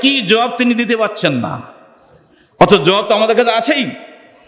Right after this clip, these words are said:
আমি তো অন্তত, অত্যন্ত আনন্দের সঙ্গে জান্নাত পাওয়ার জন্য কাজ করে যাচ্ছি, আমার কাজের কিন্তু কোনো বিরতি নাই। আর যার সামনে হতাশা অপেক্ষা করছে,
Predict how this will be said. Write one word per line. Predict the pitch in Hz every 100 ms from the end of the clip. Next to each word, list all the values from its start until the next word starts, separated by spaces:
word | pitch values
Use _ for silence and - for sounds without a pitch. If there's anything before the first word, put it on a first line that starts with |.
| _ _ _ - - -
আমি | - 226
তো | 247 254
অন্তত, | 247 247 262 - 262
অত্যন্ত | - 220 - 269 269 196
আনন্দের | 240 269 302 330
সঙ্গে | 330 - 262 220 165 110 - - - - 139
জান্নাত | 143 220 254 277 269 214
পাওয়ার | 247 254 220
জন্য | 254 254
কাজ | 247 247
করে | - 247
যাচ্ছি, | 240 240 226 214
আমার | 220 220
কাজের | 208 214 254 254
কিন্তু | 240 220
কোনো | 220 220
বিরতি | 196 220 220 202
নাই। | 190 151 113 120 - _ _ _ _ _ _ _ _ _ _ _ - -
আর | 160 143
যার | 190 233
সামনে | - 233 247
হতাশা | 185 202 269 269 262
অপেক্ষা | 247 214 247 - 233
করছে, | 220 208 196 165 113 -